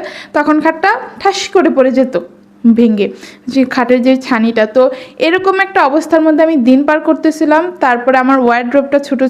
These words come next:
ছিল, এই কারণে ওয়ারড্রোবটা এক্সচেঞ্জ করে এনে দেওয়া হয়েছে। আর ঘরে তো একটা ড্রেসিং টেবিল লাগেই, মেয়ে মানুষের ঘরে ড্রেসিং টেবিল ছাড়া কি চলে বলেন তো? তো সেই কারণে একটা ড্রেসিং টেবিল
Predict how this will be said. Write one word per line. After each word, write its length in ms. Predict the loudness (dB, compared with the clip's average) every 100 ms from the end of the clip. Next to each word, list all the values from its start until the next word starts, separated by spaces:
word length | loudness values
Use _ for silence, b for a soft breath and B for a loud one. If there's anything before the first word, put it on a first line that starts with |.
| -2
ছিল, 160 | 0 0 2
এই 80 | 0 2
কারণে 300 | 2 2 2 0 B B -2
ওয়ারড্রোবটা 440 | 0 2 0 0 -2
এক্সচেঞ্জ 360 | -2 -2 2 2 2
করে 120 | 2 4
এনে 140 | 2 2
দেওয়া 120 | 2
হয়েছে। 200 | 2 2 0
আর 60 | 0 0
ঘরে 180 | 0 0
তো 40 | 0
একটা 120 | 0 2
ড্রেসিং 280 | 2 2 2 2
টেবিল 220 | 2 4 4 4
লাগেই, 320 | 2 0 -2 B B B 2
মেয়ে 180 | 4 4 2
মানুষের 340 | 0 2 2 4
ঘরে 160 | 2 2
ড্রেসিং 240 | 2 2 2
টেবিল 180 | 4 2 0
ছাড়া 180 | 0 0
কি 60 | 0 2
চলে 200 | 2 2 2
বলেন 200 | 2 2 2
তো? 80 | 0 -2 B B
তো 60 | -2 0
সেই 120 | 2
কারণে 160 | 2 0
একটা 120 | 0 2
ড্রেসিং 240 | 2 2 2
টেবিল 220 | 2 2